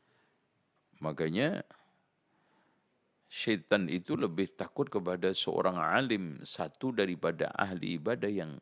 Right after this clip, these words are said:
bodoh seribu. Ya kan gitu. Karena orang yang ahli ibadah seribu itu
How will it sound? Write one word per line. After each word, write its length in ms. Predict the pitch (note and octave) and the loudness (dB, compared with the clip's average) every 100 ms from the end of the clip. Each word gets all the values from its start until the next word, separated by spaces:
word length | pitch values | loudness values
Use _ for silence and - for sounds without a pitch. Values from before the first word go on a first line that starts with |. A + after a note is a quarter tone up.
| - _ | -16 _
bodoh 400 | - F2 D2 F#2+ | 0 0 2 -2
seribu. 560 | - A#2 F#2 D#2+ - - - _ _ _ _ _ _ _ _ _ - | -2 0 -2 -2 -2 -4 -8 _ _ _ _ _ _ _ _ _ -12
Ya 100 | B1+ | -6
kan 160 | - | -6
gitu. 280 | G#2+ C#2 - - _ _ _ _ _ _ _ _ _ _ _ _ _ _ _ _ _ _ _ _ _ _ _ _ _ | -4 -6 -8 -14 _ _ _ _ _ _ _ _ _ _ _ _ _ _ _ _ _ _ _ _ _ _ _ _ _
Karena 440 | - - A2+ C3+ - | -14 -2 0 0 0
orang 280 | - F#2 F#2+ | 2 4 4
yang 200 | E2+ D#2+ - | 0 -2 -2
ahli 400 | F2 F#2 F#2+ E2 | -4 -2 -2 4
ibadah 320 | G2 G2+ F2+ | 4 6 2
seribu 560 | - F2 E2+ D2 E2+ | 2 2 2 2 0
itu 360 | D#2 - - D4 | -2 -2 -2 -2